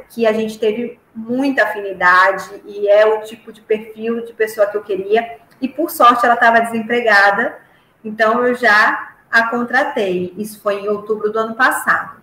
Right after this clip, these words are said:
E o meu, quando eu fui contratada, ela falou assim: Ó, não quero agenda furada.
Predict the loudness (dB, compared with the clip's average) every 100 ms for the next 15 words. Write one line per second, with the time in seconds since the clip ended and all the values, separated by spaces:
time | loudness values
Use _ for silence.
0 | _ _ _ _ _ _ 0 2 4 4
1 | 4 4 4 2 -2 -2 -2 -2 -2 -2
2 | 0 2 2 0 -2 -4 -4 -4 -6 -4
3 | -2 -2 -6 -4 0 2 2 2 0 0
4 | -2 -2 -4 0 2 2 0 -2 -6